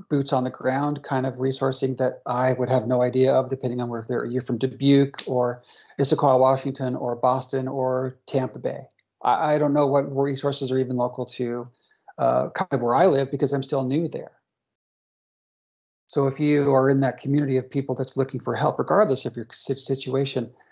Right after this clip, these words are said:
do some Googling for, uh, resourcing in your area. L G B T Q Center,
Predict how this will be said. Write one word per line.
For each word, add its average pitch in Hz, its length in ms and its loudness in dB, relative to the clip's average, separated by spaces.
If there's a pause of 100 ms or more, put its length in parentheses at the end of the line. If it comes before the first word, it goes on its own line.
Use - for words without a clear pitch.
(200)
do 151 140 8
some 139 260 2
Googling 131 560 2
for, 123 380 -2
uh, 123 400 -4 (200)
resourcing 131 680 2
in 131 140 2
your 120 140 -2
area. 120 520 -4 (420)
L 139 140 6
G 127 80 4
B 139 80 6
T 139 160 -4
Q 143 160 2
Center, 127 500 0